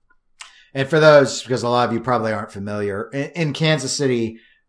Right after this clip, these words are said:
uh, Arrowhead Stadium, which is where the Chiefs play, and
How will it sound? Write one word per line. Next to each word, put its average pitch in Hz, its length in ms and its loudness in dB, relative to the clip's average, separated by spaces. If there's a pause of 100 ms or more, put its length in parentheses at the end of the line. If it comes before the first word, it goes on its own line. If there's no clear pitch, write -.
uh, 107 280 -8
Arrowhead 139 520 4
Stadium, 120 480 -2
which 110 180 -6
is 98 100 -12
where 117 120 -2
the 107 80 -6
Chiefs - 320 -8
play, 101 500 -6 (260)
and 110 420 -6